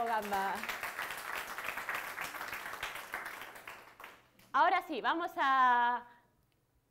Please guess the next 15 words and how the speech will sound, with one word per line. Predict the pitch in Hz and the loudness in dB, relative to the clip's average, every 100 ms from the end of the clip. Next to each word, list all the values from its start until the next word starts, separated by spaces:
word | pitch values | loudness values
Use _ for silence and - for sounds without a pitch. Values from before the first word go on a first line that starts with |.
| _ | _
vamos | 262 302 302 302 | -2 0 0 0
a | 269 254 247 240 | 4 6 6 6
hacer | 233 262 240 | 4 0 0
que | 233 | 0
nuestros | 240 240 233 226 220 226 226 | -2 -2 0 4 4 2 -2
modelos | 214 294 349 349 | -2 0 0 0
pasen | 294 311 311 | -4 -4 -4
una | 294 254 | -4 -4
serie | 277 285 254 | -4 -2 -2
de | 220 | -2
pruebas. | 196 170 165 180 - _ _ _ _ _ _ _ _ _ - | -4 -4 -4 -8 -14 _ _ _ _ _ _ _ _ _ -12
Primera | 311 349 359 240 | -6 -2 0 0
prueba, | 202 190 170 196 - _ _ _ _ _ _ _ _ | -2 -2 -4 -6 -18 _ _ _ _ _ _ _ _
calidad | 262 262 302 349 | -4 0 2 2
visual. | 302 - 208 170 156 | 0 -6 -4 -4 -6